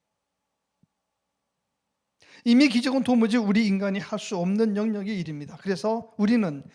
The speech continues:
그것이 누가 말하지 않아도 기적인 것을 압니다. 그 기적을 이루기 위해서 인간의 노력이 필요합니다. 돌을 옮겨놓는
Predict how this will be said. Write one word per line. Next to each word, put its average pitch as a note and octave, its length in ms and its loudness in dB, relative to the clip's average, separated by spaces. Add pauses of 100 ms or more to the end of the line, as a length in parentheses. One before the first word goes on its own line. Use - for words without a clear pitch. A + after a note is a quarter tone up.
(200)
그것이 F#3+ 420 -2
누가 G3+ 380 2
말하지 G3+ 440 -4
않아도 E3 640 -8 (140)
기적인 E3 420 -8
것을 D#3+ 300 -10
압니다. C#3+ 500 -18 (680)
그 E3+ 120 -12
기적을 D#3+ 360 -4
이루기 F3+ 260 0
위해서 G3 420 -4 (140)
인간의 F3+ 380 2
노력이 E3 520 -6
필요합니다. C#3+ 640 -10 (460)
돌을 A3+ 540 2
옮겨놓는 A3+ 800 -2